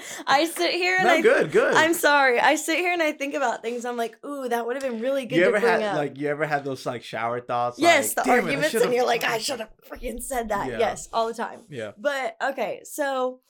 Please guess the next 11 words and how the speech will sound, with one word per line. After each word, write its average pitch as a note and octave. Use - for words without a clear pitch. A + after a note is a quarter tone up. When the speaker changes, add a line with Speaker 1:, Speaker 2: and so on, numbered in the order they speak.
Speaker 1:
especially E4+
with E4+
covid D4+
and G#3
everything, F#3+
I'm, A3
like, G#3
preparing. G3
I'm G3
like, F#3+
<laughs> -